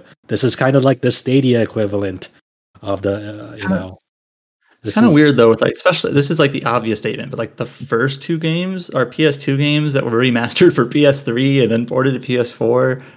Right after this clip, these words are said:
Speaker 2: It's like, you can't run those on Switch? Hmm.
Speaker 1: Yeah, that, that, that's the, that's the thing that kinda, like, ticks me off, uh, on this, because I can understand if it was, like, it was, like, two point eight and then three and it's D L C. Like, I can understand there's
Speaker 2: Yeah.
Speaker 1: no cloud versions just for them running on the Switch. Okay, I get it.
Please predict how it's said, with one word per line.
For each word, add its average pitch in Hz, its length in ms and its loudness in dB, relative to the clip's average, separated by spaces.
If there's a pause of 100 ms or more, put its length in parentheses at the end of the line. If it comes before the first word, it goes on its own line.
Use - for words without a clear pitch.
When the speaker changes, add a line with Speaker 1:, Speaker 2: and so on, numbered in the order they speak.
(100)
Speaker 2:
It's - 100 -14
like, 117 160 -4 (120)
you 123 100 -8
can't 143 300 -4
run 139 140 0
those 120 180 0
on 185 140 -4
Switch? - 520 -6 (260)
Hmm. 151 100 0
Speaker 1:
Yeah, 127 340 4 (100)
that, 131 140 -2
that, 147 160 4
that's 175 140 2
the, 170 100 6
that's 180 180 4
the 185 80 2
thing 170 200 0
that 135 120 2
kinda, 135 260 2
like, 117 260 0
ticks - 260 -4
me 120 100 -2
off, 107 320 -6
uh, - 20 -4
on 117 600 -6
this, 127 200 -2
because 117 180 0
I 160 120 2
can 240 160 4
understand 202 380 4
if 143 60 0
it 147 40 2
was, 127 60 4
like, 113 140 2
it 123 40 -10
was, 110 140 0
like, 107 120 -2
two 139 180 2
point 131 340 0
eight 117 420 -2
and 110 160 -4
then 101 120 -6
three 107 420 -4
and 101 120 -6
it's - 100 -16
D 123 120 -4
L 120 120 -2
C. 107 260 0
Like, 98 240 -2 (320)
I 120 60 -2
can 131 140 2
understand 139 400 4
there's 110 160 0
Speaker 2:
Yeah. 120 80 4
Speaker 1:
no 110 60 2 (180)
cloud 110 180 -4
versions 107 320 0
just - 260 -6
for 107 260 -2
them 113 360 -2
running 101 220 -4
on 104 80 -4
the 107 60 -4
Switch. 143 240 -2
Okay, 127 360 -2
I 123 120 -4
get 104 200 -6
it. 95 180 -8